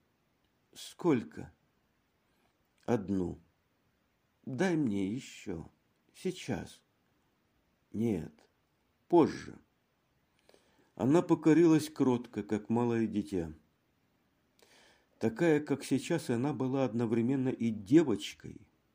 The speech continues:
и старухой в большей степени, чем тогда, когда он встретил ее поутру в городе. Да и он сам, когда, бреясь, проводил пятнадцать минут перед зеркалом, часто казался себе постаревшим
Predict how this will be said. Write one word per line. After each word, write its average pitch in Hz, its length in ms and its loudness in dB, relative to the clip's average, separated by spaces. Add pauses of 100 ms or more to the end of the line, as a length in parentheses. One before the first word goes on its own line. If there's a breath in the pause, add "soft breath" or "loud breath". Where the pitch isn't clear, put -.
и 107 80 -12
старухой 90 840 -2 (400)
в 82 120 -12
большей 90 420 -2
степени, 82 560 -10 (520 soft breath)
чем 120 220 2
тогда, 113 440 2
когда 110 340 2
он 104 120 2
встретил 113 520 -2
ее 104 200 2
поутру 113 540 0
в 92 80 -4
городе. 85 480 -2 (1700)
Да 131 180 2
и 156 100 8
он 185 260 4
сам, 101 440 -4 (180)
когда, 110 380 2
бреясь, 127 580 4
проводил 107 580 0
пятнадцать 107 640 -2
минут 104 300 -2
перед 104 260 0
зеркалом, 101 580 -2
часто 127 400 -4
казался 107 520 -4
себе 104 420 -6 (640 soft breath)
постаревшим 135 1000 0